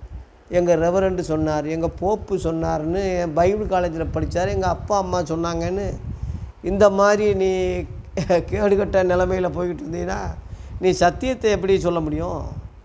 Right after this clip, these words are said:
சொல்ல முடியாதுல்ல. நல்ல போதகரா நீ இருக்கவே முடியாது. அதனால, "மனுஷனையா தேவனையா யாரை நாடி போதிக்கிறேன்? நான் இன்னும் மனுஷரை பிரியப்படுத்துவேனான்னா, நான் கிறிஸ்துவின் ஊழியக்காரன்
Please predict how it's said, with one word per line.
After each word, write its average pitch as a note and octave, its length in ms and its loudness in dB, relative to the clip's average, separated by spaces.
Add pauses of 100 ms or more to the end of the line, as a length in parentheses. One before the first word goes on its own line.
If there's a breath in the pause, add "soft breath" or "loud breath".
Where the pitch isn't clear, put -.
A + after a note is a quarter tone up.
(200)
சொல்ல D#3+ 200 -4
முடியாதுல்ல. D3 760 -4
நல்ல E3 280 2
போதகரா D#3 440 0
நீ D#3 120 0
இருக்கவே D#3 340 -2
முடியாது. B2+ 460 -6 (1120)
அதனால, C3+ 600 -2 (960)
"மனுஷனையா F3 520 2
தேவனையா D3+ 580 -2 (240)
யாரை D3+ 400 0
நாடி C#3+ 380 -4
போதிக்கிறேன்? B2 420 -8 (260)
நான் C3+ 160 -4
இன்னும் D#3+ 340 -2
மனுஷரை D#3 320 0 (100)
பிரியப்படுத்துவேனான்னா, C#3 920 -2 (460 loud breath)
நான் D3+ 200 0
கிறிஸ்துவின் E3+ 500 0
ஊழியக்காரன் C3+ 600 -4